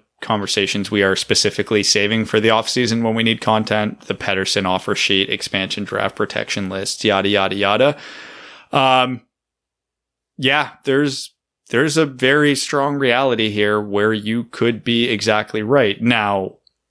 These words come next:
there's other factors that are gonna play into it, and we'll get into those.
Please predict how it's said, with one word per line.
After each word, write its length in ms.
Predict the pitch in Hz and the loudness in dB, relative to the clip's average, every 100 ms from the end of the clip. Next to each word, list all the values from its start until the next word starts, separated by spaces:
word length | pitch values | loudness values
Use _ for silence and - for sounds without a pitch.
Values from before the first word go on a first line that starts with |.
| _ _ _ - | _ _ _ -2
there's 160 | 113 | 2
other 260 | 156 135 123 | 2 2 2
factors 480 | 131 120 - 120 107 | 2 0 0 -2 2
that 160 | 113 | 2
are 60 | 110 | 2
gonna 160 | 107 | 0
play 280 | 101 113 104 | -2 -2 0
into 300 | 127 156 151 | 2 4 6
it, 160 | 147 135 | 4 4
and 180 | 110 104 | 0 0
we'll 100 | 95 | -2
get 180 | 95 | -2
into 260 | 104 135 135 | 0 2 2
those. 560 | 131 135 131 127 - | 4 4 4 2 -4